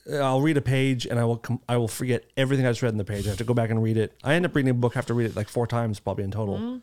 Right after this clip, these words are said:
Speaker 1: So I just don't do it anymore.
Speaker 2: I used to be really, and now I get distracted easily.
Speaker 1: Yeah.
Speaker 2: And my bra-, like, I'm, like, I'm reading it,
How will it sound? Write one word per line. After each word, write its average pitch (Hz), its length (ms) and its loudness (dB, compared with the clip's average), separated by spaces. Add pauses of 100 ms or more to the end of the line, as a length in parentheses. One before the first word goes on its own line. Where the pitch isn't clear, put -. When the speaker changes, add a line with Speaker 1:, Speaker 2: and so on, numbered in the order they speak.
(160)
Speaker 1:
So 139 100 -6
I 135 40 0
just 127 120 -6
don't 139 80 0
do 143 80 -2
it 151 40 -2
anymore. 98 320 -2 (200)
Speaker 2:
I 196 80 -2
used 226 180 0
to 233 60 -6
be 226 120 -2
really, 202 220 -2
and 196 140 -4
now 202 160 -2
I 214 100 -2
get 220 180 -6
distracted 156 760 -6
easily. 160 1160 -4
Speaker 1:
Yeah. 160 200 0 (220)
Speaker 2:
And 190 80 -4
my 175 120 2
bra-, 156 220 -2
like, 170 200 -2
I'm, 165 340 -4
like, 180 180 -2
I'm 170 160 0
reading 196 300 2
it, 277 200 0